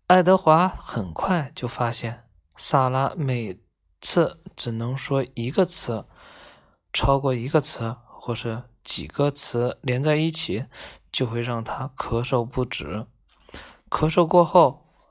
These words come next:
他伸直身子，伸出手臂。“这就对了。”布莱斯说，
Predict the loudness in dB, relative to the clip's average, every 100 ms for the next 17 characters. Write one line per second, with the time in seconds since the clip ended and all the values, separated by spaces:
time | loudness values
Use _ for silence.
0 | _ -4 0 0 -2 -6 -2 -2 -2 -6
1 | -6 -2 -2 -4 -6 -4 0 0 -2 -2
2 | -4 -6 -20 -20 -20 -20 _ _ _ 0
3 | 0 0 0 -2 -2 -12 -6 -4 -4 0
4 | 0 -2 -16 _ _ _ _ _ _ _
5 | _ _ -2 -2 -2 -2 -2 -2 -8 -14
6 | -20 _ _ _ 2 2 0 -2 -2 -2
7 | -6 -8